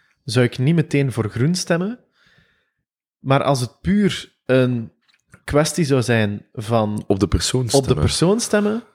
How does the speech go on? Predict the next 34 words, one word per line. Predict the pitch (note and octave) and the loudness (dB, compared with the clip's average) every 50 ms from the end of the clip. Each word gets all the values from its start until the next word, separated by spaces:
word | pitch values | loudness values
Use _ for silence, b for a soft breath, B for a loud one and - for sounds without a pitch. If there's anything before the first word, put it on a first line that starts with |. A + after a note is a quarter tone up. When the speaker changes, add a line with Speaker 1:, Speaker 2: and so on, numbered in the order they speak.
| _ _ _ - | _ _ _ -6
Speaker 2:
Ja. | A#2 C#3 C#3+ A2+ E2+ - - _ _ | -4 -4 -2 -4 -6 -8 -12 _ _
Speaker 1:
heeft | - C#3+ D#3+ D#3+ - | 0 0 0 2 2
hij | E3 D3 | 2 2
mij | C#3+ C3+ | 4 2
wel | C3 D3+ D#3 | 2 4 2
overtuigd. | D3+ D3 - - - A2 G2+ G#2+ - - - | 2 0 -2 -4 -2 -2 -2 -2 -6 -12 -2
Speaker 2:
Ja, | G#2 G#2 C3 | 0 0 0
ik | C#3 - - | 0 -2 0
vind, | - A2 G2+ G2+ - | 0 0 0 0 -4
ik | - _ _ - - | -6 _ _ -14 -12
vond | - - F2+ F2 | -6 -4 -2 0
het, | F2 E2 - | 0 -2 -2
ik | - - - | -4 -10 -6
vond | - | -6
hem | E2 D2 C#2+ | -6 -4 -4
zodanig | D#2 C#2 E2 D#2+ G2 B2+ C3+ - | -4 -2 0 0 2 2 0 0
sympathiek. | - - B2+ A#2 A#2+ - - C#3 C3+ - - - _ _ _ _ _ _ _ _ b b b b b b b | -2 -4 -2 -2 -4 -4 -4 -10 -10 -10 -18 -20 _ _ _ _ _ _ _ _ b b b b b b b
Ik | b - | b 0
Speaker 1:
Niet, | D3+ E3+ | 2 4
Speaker 2:
wil | G#2 G2+ F#2+ - - | 4 4 2 0 -6
Speaker 1:
eh, | - - F#2+ - _ _ _ _ _ | -14 -18 -20 -20 _ _ _ _ _
ja, | - C3 C3+ C3+ - - | -12 -10 -8 -8 -8 -6
ja. | - B2 C3 E3 G3+ G3 B2+ - - _ _ _ _ _ _ _ _ _ _ _ | -2 0 2 4 4 2 0 -2 -6 _ _ _ _ _ _ _ _ _ _ _
Speaker 2:
Ik | - - - | -12 -12 -10
wil, | - - D#2 D2 C#2+ D2+ D#2 | -6 -6 -4 -4 -4 -6 -8
eh, | - A2+ - _ _ _ _ _ _ _ _ _ _ _ _ _ | -12 -14 -18 _ _ _ _ _ _ _ _ _ _ _ _ _
ik | - F2 - - - | -16 -16 -16 -8 -2
ben | F2+ D#2+ | -2 0
een | D#2+ D#2 | 0 0
groene | D2 D2 F#2 A2+ B2+ | -2 -4 -4 -4 -4
geworden, | A#2 B2 A#2 A#2 A2 G#2 G#2 | -4 -4 -6 -6 -4 -4 -4
ja. | G2+ G2 F#2 F#2+ A#2 - F3 C3 F#3+ G3 E3 - - G#3+ G3+ - | -4 -4 -6 -8 -2 0 0 2 2 2 0 0 0 0 0 0
Speaker 1:
<laughs> | - - - G3+ - - G3+ F#3 F3 - - - - - - C#2 D2 | -2 -2 -2 -2 0 2 2 2 2 0 -6 -20 -16 -10 -6 0 2
Speaker 2:
Joke. | F2 F2+ F#2 - - | 2 2 2 -2 -8